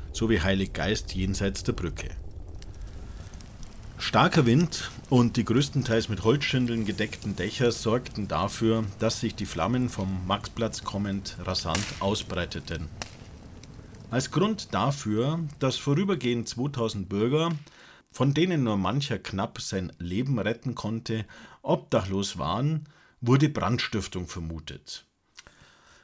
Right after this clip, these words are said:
Die Spekulationen gingen in Richtung rachsüchtiger Haslacher.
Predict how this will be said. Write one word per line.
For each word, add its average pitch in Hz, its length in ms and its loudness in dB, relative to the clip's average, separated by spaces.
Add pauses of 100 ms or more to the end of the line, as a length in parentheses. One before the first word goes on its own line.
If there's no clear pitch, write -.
(160)
Die 135 200 4
Spekulationen 131 1160 0
gingen 127 360 0
in 104 240 0
Richtung 113 520 -2
rachsüchtiger 98 960 -2
Haslacher. - 680 -4